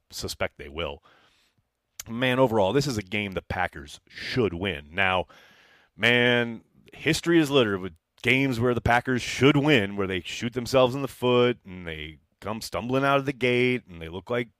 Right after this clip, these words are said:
garbage. Everything is on the table. There is no identity to this team to the point where I don't, I have no clue who's gonna show up on Monday night.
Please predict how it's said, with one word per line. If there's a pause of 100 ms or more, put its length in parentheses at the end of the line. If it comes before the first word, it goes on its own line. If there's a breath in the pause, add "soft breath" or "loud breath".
garbage. (1200 soft breath)
Everything
is
on
the
table. (100)
There
is
no
identity
to
this
team (180)
to
the
point
where
I
don't,
I
have
no
clue
who's
gonna
show
up (100)
on
Monday
night.